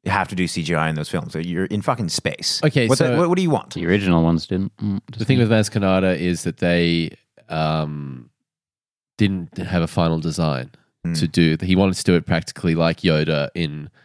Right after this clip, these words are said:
Speaker 2: Empire, and they didn't have a final design, and so they said, "We'll have to, we'll have to postpone it."
Speaker 1: But I thought she looked fine. Like, the, the, the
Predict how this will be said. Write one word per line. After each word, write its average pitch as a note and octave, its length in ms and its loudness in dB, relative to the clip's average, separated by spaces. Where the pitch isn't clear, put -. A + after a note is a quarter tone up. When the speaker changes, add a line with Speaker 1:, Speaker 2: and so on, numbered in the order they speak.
Speaker 2:
Empire, E2 580 0
and D#2+ 400 0
they - 200 -2
didn't A2+ 240 4
have G#2 140 6
a F2 40 0
final F2 260 2
design, D#2+ 720 0
and D#2+ 340 -2
so - 200 -4
they D#2 100 -4
said, D#2+ 220 -6
"We'll D#2+ 80 -12
have - 160 -14
to, - 120 -16
we'll E2+ 100 -2
have F2 160 -2
to F2 80 -4
postpone E2+ 460 -2
it." D#2 100 -8
Speaker 1:
But C3 80 2
I E3 40 4
thought C4 140 0
she D#4+ 140 0
looked - 180 2
fine. D3+ 340 2
Like, F#2 160 0
the, B2+ 140 4
the, A#2+ 120 0
the G2+ 340 -8